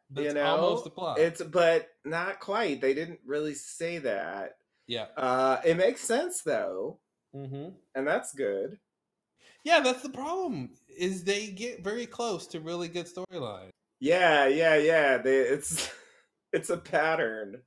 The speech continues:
Speaker 2: Yeah.
Speaker 1: They're really good at that, like, <laughs> almost there. I feel like that, that's part of why, that's part of why we are still stuck on the show. Like, if,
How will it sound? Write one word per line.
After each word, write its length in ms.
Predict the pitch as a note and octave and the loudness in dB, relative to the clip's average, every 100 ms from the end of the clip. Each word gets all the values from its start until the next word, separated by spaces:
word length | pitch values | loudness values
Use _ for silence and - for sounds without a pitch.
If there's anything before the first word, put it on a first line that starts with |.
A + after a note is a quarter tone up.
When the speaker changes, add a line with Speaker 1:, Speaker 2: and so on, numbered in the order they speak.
| _ | _
Speaker 2:
Yeah. 200 | B2 A#2 F#2+ - - - - - | -10 -8 -8 -16 -20 -20 -18 -2
Speaker 1:
They're 160 | D3+ | 0
really 240 | D#3 F3+ F3+ | 2 0 2
good 280 | G3+ D3+ D3 | 4 4 4
at 160 | D3 | 0
that, 420 | B2 A#2 A#2 G2+ - | 0 2 0 -4 -8
like, 380 | C#3 A2+ A2 - - _ _ _ - | -6 -6 -8 -16 -20 _ _ _ -16
<laughs> 600 | - _ - - _ - | -16 _ -20 -20 _ 2
almost 480 | F4 F4+ E4+ - C#4+ | 4 6 6 6 4
there. 400 | C#4+ G#3+ C3 - - - | 4 6 4 -4 -14 4
I 120 | E3 | 8
feel 120 | G3+ A#3 | 10 10
like 120 | F#3+ | 10
that, 220 | F#3 E3 | 6 6
that's 180 | E3 E3 | 0 2
part 240 | F#3 F3 | 2 2
of 80 | D#3 | 6
why, 640 | C#3 D3 C#3 C3 A#2+ A2 - | 6 6 6 4 2 -4 -4
that's 180 | B2+ B2+ | -4 -4
part 200 | E3+ D#3 | -2 0
of 60 | C3 | 4
why 200 | C3 A#2+ | 4 4
we 400 | A2+ G#2 G2 G2+ _ _ _ _ _ _ - | -2 -8 -10 -12 _ _ _ _ _ _ 0
are 80 | D#3 | 0
still 260 | D#3+ G3 F3+ | 4 4 6
stuck 260 | G3 F#3+ | 8 8
on 120 | F#3 D#3+ | 6 4
the 100 | D3+ | 2
show. 380 | G3 F#3 C#3 | 4 6 8
Like, 320 | B2+ B2+ B2+ - | 8 4 2 2
if, 280 | E3+ E3 | 2 2